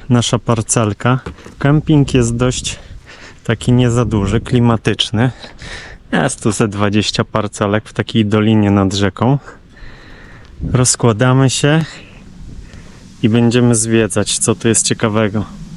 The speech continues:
Słuchajcie, jest taka sytuacja, że już trochę kemping zwiedziliśmy,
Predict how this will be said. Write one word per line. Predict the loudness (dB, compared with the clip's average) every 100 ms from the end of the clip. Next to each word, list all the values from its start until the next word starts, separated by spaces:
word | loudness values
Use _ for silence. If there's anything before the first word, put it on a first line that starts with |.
| -20 -20 -18 -16 -12 -12 -12 -20 -20 -20 -18
Słuchajcie, | -14 -8 -6 0 0 0 -2
jest | -4 -4
taka | -4 -4
sytuacja, | -4 -4 -2 0 -2 -4 -4 -2 -2 -4 -14 _ _ -20 -20 -20 -20 -20 -20 -18 -8
że | -2 0
już | 0 -2
trochę | -4 -2 -4
kemping | 0 -2 0 0 0
zwiedziliśmy, | -2 -4 -2 0 2 0 0 0 2 0